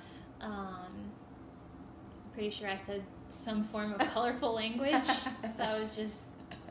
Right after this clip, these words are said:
Speaker 1: in shock and excited and just feeling all these emotions. I didn't really believe her until I looked at the test myself and I saw it.
Speaker 2: Mm-hmm.
Speaker 1: And I immediately called Jeremy 'cause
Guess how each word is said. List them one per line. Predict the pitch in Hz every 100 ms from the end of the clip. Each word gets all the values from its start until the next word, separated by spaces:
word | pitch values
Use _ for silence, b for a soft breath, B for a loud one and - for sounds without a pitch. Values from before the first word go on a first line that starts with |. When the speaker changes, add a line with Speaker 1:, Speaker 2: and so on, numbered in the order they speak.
| 262 B B B
Speaker 1:
in | 254
shock | 262 247 226 262
and | 262
excited | 247 - 226 202 220 247 247
and | 233 202
just | 214 - -
feeling | 208 208 226 226
all | 208
these | 208 202
emotions. | 196 185 214 247 233 233 -
I | 202
didn't | 196 214 196 190
really | 196 196
believe | 190 190 190
her | 196
until | 190 190 208
I | 175 185
looked | 185 190 208
at | 190
the | 196
test | 202 196 -
myself | 185 - 190 190
and | 190
I | 185
saw | - 185 175 208
it. | 226 - 202
Speaker 2:
Mm-hmm. | 185 180 180 180 175 175
Speaker 1:
And | 202 196 196
I | 202
immediately | 196 196 196 190
called | 190 196 185 185
Jeremy | 185 190 185 196 202 - - -
'cause | - 196 190 190 196 -